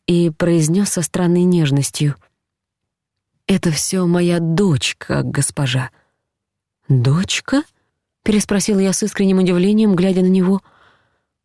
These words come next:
Мне казалось, что только бесконечно одинокий человек мог с такой нежностью относиться к растениям. К тому же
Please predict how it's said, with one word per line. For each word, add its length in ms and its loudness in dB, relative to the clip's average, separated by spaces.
Мне 300 2
казалось, 440 0
что 180 -4
только 380 0
бесконечно 760 -2
одинокий 680 0
человек 520 0
мог 200 2
с 60 -6
такой 280 0
нежностью 720 0
относиться 440 -2
к 60 -6
растениям. 720 -2
К 160 -12
тому 320 2
же 300 0